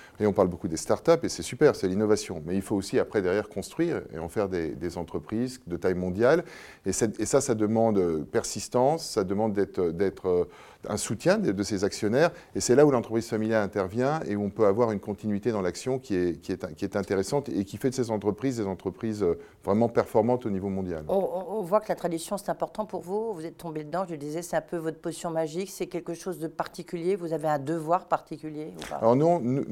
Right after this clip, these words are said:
Speaker 1: moi, plus que la tradition, c'est vraiment plutôt l'innovation. Mon père
Speaker 2: Oui.
Speaker 1: a toujours été très créa-, très créatif, très innovant, ce, et, et, euh,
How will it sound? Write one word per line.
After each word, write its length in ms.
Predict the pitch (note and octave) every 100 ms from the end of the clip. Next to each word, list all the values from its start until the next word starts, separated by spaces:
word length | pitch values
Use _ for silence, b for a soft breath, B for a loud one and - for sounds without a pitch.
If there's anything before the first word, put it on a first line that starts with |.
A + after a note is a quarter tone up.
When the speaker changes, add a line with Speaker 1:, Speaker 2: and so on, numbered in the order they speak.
| G2+
Speaker 1:
moi, 200 | A2 C#3 C3+ - -
plus 180 | D#3
que 60 | D3
la 100 | B2
tradition, 480 | - A2+ A2 - C3+
c'est 120 | A#2
vraiment 240 | G2+ A2+
plutôt 300 | G2+ G#2 A2+
l'innovation. 640 | G#2 G#2+ G2+ F#2+ - A2+ D3 _ b b b -
Mon 240 | F#2+ G#2
père 180 | C3 B2+
Speaker 2:
Oui. 60 |
Speaker 1:
a 40 | A2
toujours 260 | C#3+ C3
été 180 | B2+ C3
très 180 | B2+ A#2
créa-, 240 | - A2+ G#2+ - -
très 220 | - A2+
créatif, 640 | - A#2+ A2 A2 A#2+ G#2+
très 160 | - G#2 G2
innovant, 600 | A2 G#2+ G#2 A2 G#2 - B B B B
ce, 160 | - G2 D#2 D2+
et, 540 | G#2 G2+ G2 G#2 G#2
et, 40 |
euh, 160 | G2